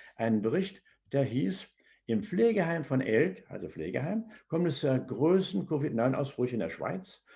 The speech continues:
und wie durch ein Wunder erkrankte niemand schwer. Experten stehen vor einem Rätsel. Die Kantonsärztin hat dann auch echt gesagt,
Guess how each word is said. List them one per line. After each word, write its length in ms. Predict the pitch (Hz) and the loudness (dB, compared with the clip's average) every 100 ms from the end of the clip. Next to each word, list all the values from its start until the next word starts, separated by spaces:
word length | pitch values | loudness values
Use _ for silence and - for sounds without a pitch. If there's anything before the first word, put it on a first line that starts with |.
| - - | -20 -6
und 100 | 147 | 0
wie 80 | 175 | 4
durch 240 | 175 139 | 4 4
ein 220 | 165 151 - | 0 -2 0
Wunder 680 | 254 240 170 107 101 151 - - | 4 6 6 6 2 0 -6 -8
erkrankte 540 | - 170 - 156 147 147 | -4 -4 -2 -2 0 2
niemand 480 | 135 139 147 135 | 4 4 2 -2
schwer. 400 | - 120 92 - _ _ _ _ | -4 0 0 -2 _ _ _ _
Experten 680 | - - - 104 95 131 123 | -4 -4 -4 -4 -4 -4 -4
stehen 300 | - 117 120 | -4 -8 -8
vor 140 | 160 | -8
einem 140 | - | -6
Rätsel. 360 | 131 95 - - _ _ _ _ _ _ - | -4 -4 -4 -16 _ _ _ _ _ _ -10
Die 260 | 120 113 | -4 -2
Kantonsärztin 840 | 113 101 165 196 196 170 170 170 | 0 -2 0 0 2 0 0 -2
hat 140 | 135 131 | -2 -2
dann 100 | 95 | -4
auch 140 | 127 | -4
echt 140 | 160 - | -6 -4
gesagt, 300 | 117 139 | -4 -4